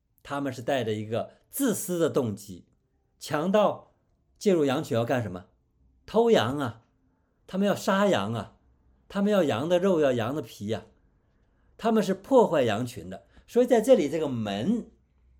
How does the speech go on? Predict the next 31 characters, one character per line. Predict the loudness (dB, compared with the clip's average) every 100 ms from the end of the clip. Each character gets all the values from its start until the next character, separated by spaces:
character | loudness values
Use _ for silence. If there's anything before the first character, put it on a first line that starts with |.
| _
就 | -8 -4
和 | -4
强 | -4 -8 -8 -2
盗 | -2 -2 -6 _ _ _ _ _ _ -20 -18
形 | -8 -6
成 | -4 -4
了 | -2
一 |
个 | -2
对 | -2 -2
比。 | -4 -16 _ _ _ _
耶 | 0 4 4
稣 | 2 0
这 | 2
个 | 2 0
门 | 0 -2 -4 -4
是 | -6 -6 -10 -12
绝 | -2 4 6 6 6
对 | 6 6 4
的 | -2 -4 -10
保 | -4 0 2 0
护 | 0 -2
这 | 0 0
羊 | 0 -4
群 | -8 -8 -6
的 | -6
安 | -6 -8 -8
全 | -8 -8 -6
稳 | -6 -8
妥 | -10 -14
的， | -16 -20